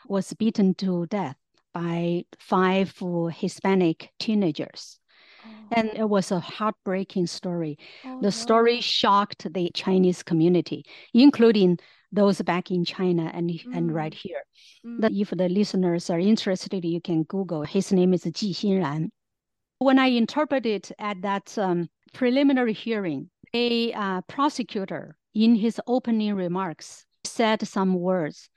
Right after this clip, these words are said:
Speaker 1: that just stuck with me even
Speaker 2: Mm.
Speaker 1: until today. He
Speaker 2: Mm.
Speaker 1: said, "We do not know how the Chinese parents raised their son. And this is the only child, the only grandson to his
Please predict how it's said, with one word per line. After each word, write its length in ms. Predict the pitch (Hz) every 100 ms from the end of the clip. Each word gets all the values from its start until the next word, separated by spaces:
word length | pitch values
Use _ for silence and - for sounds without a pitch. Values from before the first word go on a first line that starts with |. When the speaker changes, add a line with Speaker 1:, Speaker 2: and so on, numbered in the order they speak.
| _ _
Speaker 1:
that 380 | 175 185 185 - - _ _ _ _ _
just 400 | 208 196 - -
stuck 420 | - - 190 196 190
with 160 | 185
me 200 | 180 160
even 400 | 165 214 208 185
Speaker 2:
Mm. 80 | -
Speaker 1:
until 320 | 170 - 180
today. 400 | - 160 170 147 _ - - -
He 160 | 262 240
Speaker 2:
Mm. 40 |
Speaker 1:
said, 320 | 226 208 190 - - _ -
"We 280 | 214 247 262
do 160 | 240
not 220 | 220 214 226
know 340 | 214 208 185 175
how 480 | - 214 208 202
the 260 | 202 190 175
Chinese 440 | - 208 202 196 -
parents 760 | - 196 190 165 165 - -
raised 440 | 175 190 196 - 170
their 200 | 165 160
son. 460 | - 196 170 139 - _ - _ -
And 220 | 202 196
this 160 | 262 285
is 120 | 254
the 180 | 240 220
only 340 | 233 254 226
child, 580 | - 196 190 151 - _ _ -
the 180 | 202 -
only 520 | 240 269 262 262 262 _ _ _ -
grandson 960 | 208 220 254 - - 247 202 180 175 -
to 260 | - 202
his 460 | 185 202 196 -